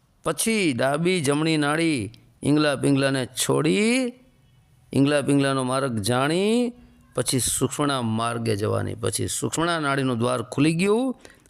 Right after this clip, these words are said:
જ્ઞાન પ્રગટ થઈ ગયું, પછી એ માર્ગે જવાની, પછી એ માર્ગે નીકળી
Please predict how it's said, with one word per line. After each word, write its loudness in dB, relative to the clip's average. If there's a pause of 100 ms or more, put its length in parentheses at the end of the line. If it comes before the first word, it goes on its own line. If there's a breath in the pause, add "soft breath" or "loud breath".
જ્ઞાન -2
પ્રગટ -2
થઈ -2
ગયું, 2 (680 soft breath)
પછી -2 (240)
એ 4
માર્ગે 0
જવાની, 0
પછી -2
એ 0
માર્ગે 0
નીકળી -4